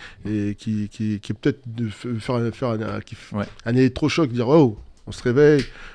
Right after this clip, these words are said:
Speaker 1: euh, c'est pas normal, tout le monde veut gagner. » Donc, c'est, c'est la réaction aussi d'un, d'un mec, euh, d'un, d'un gagnant, d'un winner, un mec qui veut pas perdre. Donc, après, voilà, on peut prendre dans tous les sens. Tant qu'on n'a pas les,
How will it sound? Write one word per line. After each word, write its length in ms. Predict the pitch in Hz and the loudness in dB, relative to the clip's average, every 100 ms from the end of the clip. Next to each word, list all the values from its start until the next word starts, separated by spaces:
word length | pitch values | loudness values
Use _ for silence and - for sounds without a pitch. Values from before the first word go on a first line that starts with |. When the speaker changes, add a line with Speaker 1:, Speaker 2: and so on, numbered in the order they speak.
| - 117 | -12 -6
Speaker 1:
euh, 520 | 110 104 101 104 101 | -4 -2 -4 -4 -6
c'est 180 | 95 110 | -8 -8
pas 100 | 110 | -4
normal, 540 | 110 110 131 131 123 117 104 | -4 0 2 2 0 -4 -14
tout 140 | - 123 | -8 -4
le 60 | |
monde 60 | 113 | -2
veut 80 | 113 | 0
gagner. » 300 | 120 135 131 | 2 2 2
Donc, 160 | 113 | -2
c'est, 380 | - 107 101 92 - - | -4 -4 -2 -4 -12 -20
c'est 120 | - 113 | -8 -2
la 140 | 107 | 0
réaction 240 | 117 123 | 0 -2
aussi 160 | 127 131 | -4 -2
d'un, 220 | 120 107 | -2 -2
d'un 100 | 107 | 0
mec, 260 | 110 127 123 | 0 0 -2
euh, 260 | 101 98 | -4 -4
d'un, 120 | 98 101 | -6 -4
d'un 160 | 107 | -4
gagnant, 320 | 104 117 131 | 0 2 2
d'un 80 | 120 | 0
winner, 220 | 104 117 | -2 -2
un 80 | 117 | -2
mec 140 | 110 117 | -4 -6
qui 100 | 107 | -8
veut 80 | |
pas 160 | 104 107 | -6 -4
perdre. 280 | 139 123 101 - - - | -2 -2 -2 -12 -20 -14
Donc, 100 | 107 | -8
après, 240 | 107 - 143 | -6 2 4
voilà, 180 | 135 147 | 4 2
on 60 | |
peut 140 | 113 120 | 2 0
prendre 220 | 135 120 | 2 0
dans 40 | |
tous 120 | - | 2
les 40 | 139 | 0
sens. 340 | - 175 123 | 2 0 0
Tant 140 | - 165 | 0 0
qu'on 140 | 147 | 2
n'a 120 | 135 | 0
pas 340 | 120 147 151 131 | 2 4 4 4
les, 440 | 120 113 110 107 | 4 2 0 -2